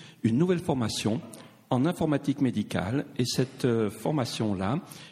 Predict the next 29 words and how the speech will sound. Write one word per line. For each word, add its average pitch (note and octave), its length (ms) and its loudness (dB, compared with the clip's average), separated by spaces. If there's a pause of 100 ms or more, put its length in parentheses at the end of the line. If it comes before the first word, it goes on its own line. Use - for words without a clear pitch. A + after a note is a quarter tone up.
(120)
il B2 160 -2
l'a A2 100 0
poursuivie G#2+ 640 -2 (280)
par A2 200 -6
un F#2 220 -2
master A#2+ 480 -2
en G2+ 80 -4
santé A2+ 320 -4
publique A2 480 -4
aux A2 40 0
États-Unis, G2 640 0
à G2 60 0
Seattle, G#2 560 -4 (300)
à G2 80 -8
l'Université G2 560 -2
de F2+ 80 -6
Washington. - 500 -8 (1080)
À C#3+ 80 2
son F#3 160 -2
retour F3 360 0
à C#3 100 2
Genève, B2+ 580 -2
il C3+ 120 0
a B2 60 4
une A#2+ 80 0
grande C#3+ 240 -2
responsabilité, D3+ 800 0
c'est D3 160 -2
celle E3+ 380 -2